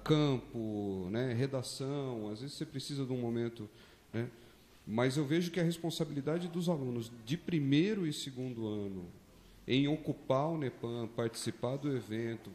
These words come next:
participar das aulas, entrar e sair dos grupos de pesquisa, das reuniões dos grupos de estudo e de pesquisa são fundamentais pra que o programa tenha vida,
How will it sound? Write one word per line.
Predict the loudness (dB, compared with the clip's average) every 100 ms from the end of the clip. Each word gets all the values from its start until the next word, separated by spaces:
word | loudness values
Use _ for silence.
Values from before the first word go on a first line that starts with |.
| -4
participar | -2 -2 -6 -4 -2
das | -2 0
aulas, | 0 2 2 0 -2 -2
entrar | -2 -2 0 2
e | 0
sair | 0 -2 0 0
dos | 0 -4
grupos | -2 -4 -2 -6
de | -4
pesquisa, | -4 -4 -6 -2
das | -4 0
reuniões | 0 2 2 2 0 -2 -6 -14 -20 -20 -4
dos | -4
grupos | 2 2 2 0
de | -2
estudo | -4 -4 -4 -4
e |
de | -4
pesquisa | -2 -2 -4 -6 -6
são | -4 -4
fundamentais | -4 -4 -2 0 0 -2 -2 0 0 -2 -8 -12 -20 -20 -20 -4
pra | 4 4 4
que | 0 -2
o | -2
programa | 0 -2 0 -2 -2
tenha | -4 -4
vida, | -4 -6 -6